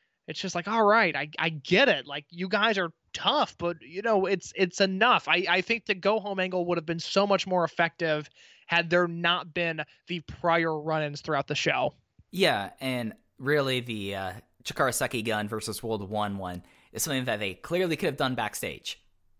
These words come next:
Speaker 2: You know, you didn't have
Speaker 1: Yes.
Speaker 2: you didn't have to do that one out in front of the crowd.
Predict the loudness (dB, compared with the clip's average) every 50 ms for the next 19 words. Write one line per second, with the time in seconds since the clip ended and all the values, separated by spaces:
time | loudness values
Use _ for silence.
0 | _ _ -8 -4 -2 -2 -2 -2 -2 -4 0 2 2 2 2 0 -4 -14 -16 -18
1 | -14 _ -6 -4 -2 -2 -2 -2 -4 -2 -4 -4 -4 -4 -6 -6 -6 -8 -8 -10
2 | -10 -10 -8 -8 -10 -6 -2 0 0 2 0 0 -4